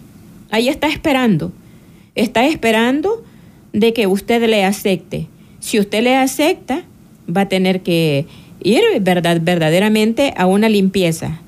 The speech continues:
Limpieza de esa casa que le quiere dar a Cristo. ¿Y de qué manera le va a hacer la limpieza? Llegar a una confesión, a una meditación como que ya basta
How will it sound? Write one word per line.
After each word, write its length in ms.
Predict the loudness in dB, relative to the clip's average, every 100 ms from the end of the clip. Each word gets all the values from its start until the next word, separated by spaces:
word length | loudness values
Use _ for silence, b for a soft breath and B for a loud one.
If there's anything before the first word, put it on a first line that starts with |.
| B B -4
Limpieza 680 | 0 0 0 0 0 0
de 180 | 0 0
esa 240 | -2 -4 -2
casa 320 | -4 -2 -2
que 100 | -2
le 120 | 0
quiere 200 | 0 0
dar 140 | 0
a 100 | 0
Cristo. 440 | 0 0 0 -6 -10 B B B B B -8
¿Y 140 | -2 0
de 140 | 0
qué 140 | 0
manera 380 | 0 0 0 2
le 100 | 2
va 60 | 2
a 20 |
hacer 140 | 0 0
la 80 | 2
limpieza? 640 | 0 0 0 0 -2 -6 -8 -12
Llegar 380 | -6 -2 0 2
a 60 | 2
una 260 | 0 -2
confesión, 720 | 0 0 0 -2 -2 -2 -2 -6 B B B B B -2
a 120 | 2
una 260 | 4 2
meditación 880 | 0 0 0 0 -4 -2 0 0 -2
como 300 | -2 -2 0
que 160 | 0 0
ya 160 | 0 0
basta 440 | 0 -2 -4 -4